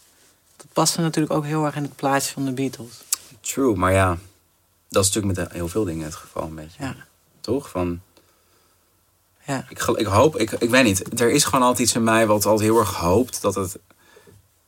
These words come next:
Speaker 2: toch zo'n uitspraak van, "Als het goed is, komt bovendrijven." En ik hoop er altijd heel erg op. Maar ik heb het ook heel vaak gezien dat het niet gebeurt.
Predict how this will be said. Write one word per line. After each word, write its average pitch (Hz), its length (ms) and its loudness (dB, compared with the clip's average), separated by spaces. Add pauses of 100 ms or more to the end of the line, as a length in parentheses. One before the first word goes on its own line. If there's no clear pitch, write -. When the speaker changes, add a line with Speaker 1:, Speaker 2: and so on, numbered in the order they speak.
Speaker 2:
toch - 140 -6
zo'n 101 120 0
uitspraak 98 460 0
van, 98 120 0
"Als 98 200 2
het 92 100 -10
goed 104 240 -6
is, - 80 -4
komt 95 220 -4
bovendrijven." 113 960 0 (300)
En - 140 -8
ik 95 80 -2
hoop 98 260 2
er 110 80 2
altijd 107 240 2
heel 120 80 6
erg 113 100 0
op. 139 320 -2 (600)
Maar - 100 -6
ik 90 60 -8
heb 90 100 -4
het 85 80 -4
ook 85 60 -6
heel 92 100 0
vaak 98 200 0
gezien 104 280 -2
dat 98 100 -2
het 92 100 -4
niet 98 160 -2
gebeurt. 90 440 -12